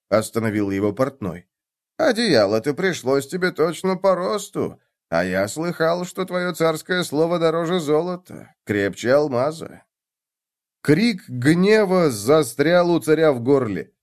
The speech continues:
Он вспомнил старую поговорку:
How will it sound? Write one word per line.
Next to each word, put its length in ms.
Он 300
вспомнил 760
старую 500
поговорку: 800